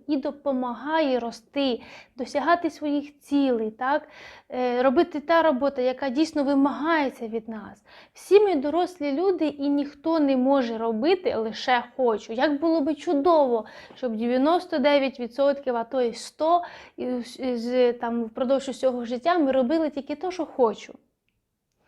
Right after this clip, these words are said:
Впевнена, хтось може собі це дозволити, але наскільки, ну, що ця людина себе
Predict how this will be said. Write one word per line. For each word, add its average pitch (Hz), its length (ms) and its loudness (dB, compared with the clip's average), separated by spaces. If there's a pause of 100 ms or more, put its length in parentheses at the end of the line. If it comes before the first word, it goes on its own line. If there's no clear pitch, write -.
(200)
Впевнена, 381 520 2
хтось 339 280 -8
може 349 240 -2
собі 233 300 -4
це 240 160 -6
дозволити, 220 720 -6
але 285 200 0
наскільки, 302 640 0 (120)
ну, 269 220 -4
що 277 200 -6
ця 240 160 -10
людина 220 400 -4
себе 208 200 -18